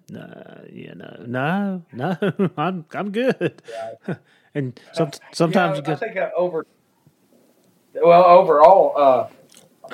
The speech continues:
Speaker 2: a lot of running dog guys keep a lot of dogs. I'm, I'm talking, some of 'em will keep seventy head, you know, or
Speaker 1: Woo!
Speaker 2: more.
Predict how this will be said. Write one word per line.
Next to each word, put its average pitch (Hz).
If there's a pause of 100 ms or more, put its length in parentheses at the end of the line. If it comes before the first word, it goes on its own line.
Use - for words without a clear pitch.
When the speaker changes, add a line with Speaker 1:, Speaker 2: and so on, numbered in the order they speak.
(140)
Speaker 2:
a 220
lot 190
of 156
running 185
dog 135
guys 127 (380)
keep 214
a 156
lot 156
of 139
dogs. 156
I'm, 170 (200)
I'm 214
talking, 143
some 196
of 214
'em 160
will 139
keep -
seventy 143
head, 139
you 262
know, 370
or 381
Speaker 1:
Woo! 220
Speaker 2:
more. 202